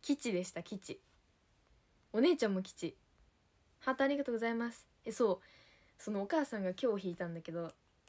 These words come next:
そのママはずっと今まで、もう多分三年連続くらいずっと大吉引いてて。すごくない？ココアありがとうございます、ココア。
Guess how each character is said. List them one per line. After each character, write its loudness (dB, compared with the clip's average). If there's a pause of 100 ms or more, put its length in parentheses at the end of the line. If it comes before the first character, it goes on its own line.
(520)
そ -10
の 2
マ 4
マ 0
は 4
ず -4
っ -12 (100)
と 4
今 2
ま 4
で、 -2 (480)
も 4
う -2 (340)
多 -4
分 0
三 2
年 2
連 6
続 -4
く 0
ら 2
い 0
ず -6
っ -10
と -10
大 0
吉 -8
引 -2
い -4
て -6
て。 -4 (1400)
す -10
ご -4
く 0
な 0
い？ -10 (1300)
コ 2
コ 10
ア 8
あ 4
り 4
が 4
と -2
う 0
ご 0
ざ -2
い -2
ま -2
す、 -16
コ -8
コ -6
ア。 -6